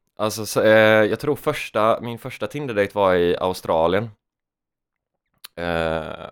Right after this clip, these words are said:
och sen så gick jag på en till dejt genom Tinder i Australien också. Så två, två Tinder-dejter hade jag där. Och sen så har jag typ... Sen träffade, gick jag på en annan dejt i Jönköping där jag är ifrån.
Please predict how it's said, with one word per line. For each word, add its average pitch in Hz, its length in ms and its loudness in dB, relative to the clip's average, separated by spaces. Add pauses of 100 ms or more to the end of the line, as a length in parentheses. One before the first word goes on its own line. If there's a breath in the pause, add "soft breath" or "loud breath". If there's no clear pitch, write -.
och 92 140 -14
sen 90 280 -4
så - 120 -14
gick 107 240 -12
jag 87 100 -8
på - 140 -14
en 82 260 -8
till 90 280 -14
dejt 80 300 -6 (380)
genom 85 340 -6
Tinder 78 440 -12
i 78 60 -10
Australien 78 480 -12
också. 92 240 -16
Så 90 120 -18
två, 92 320 -8 (260)
två 95 120 -10
Tinder-dejter 85 480 -10
hade 80 120 -10
jag 78 80 -12
där. 80 340 -8 (160)
Och 87 120 -16
sen 85 320 -6
så 85 540 -4
har 90 180 -8
jag 87 100 -4
typ... 90 200 -14 (2000)
Sen - 600 -16
träffade, - 680 -14
gick 92 220 -16
jag 85 100 -14
på 82 100 -12
en 85 100 -8
annan 80 240 -6
dejt 85 300 -12
i 78 280 -16
Jönköping 80 680 -16
där 82 120 -14
jag 78 160 -14
är 78 160 -12
ifrån. 95 360 -18